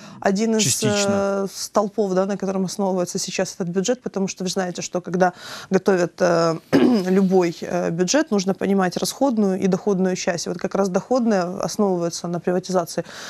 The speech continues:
Speaker 1: как раз то-, то-, того, э, остатков того государства, этого имущества, которое остаётся, но не факт, что она состоится, потому что у нас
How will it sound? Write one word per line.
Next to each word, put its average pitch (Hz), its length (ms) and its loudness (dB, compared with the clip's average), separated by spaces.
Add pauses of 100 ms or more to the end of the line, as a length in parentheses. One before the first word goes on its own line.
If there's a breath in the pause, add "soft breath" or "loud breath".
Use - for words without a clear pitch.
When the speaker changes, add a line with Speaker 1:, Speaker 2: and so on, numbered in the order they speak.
(220 loud breath)
Speaker 1:
как - 120 -6
раз 180 180 -2
то-, 185 200 0
то-, 185 160 2
того, 202 380 2
э, 185 80 2
остатков 185 720 0
того 180 180 2
государства, 180 540 2
этого 180 180 2
имущества, 175 460 -4
которое 190 240 -4
остаётся, 233 400 0
но 202 100 4
не 196 120 4
факт, 226 200 -2
что - 140 -4
она 190 120 0
состоится, 185 500 -8
потому 190 280 0
что 196 220 0
у 196 40 4
нас 202 240 2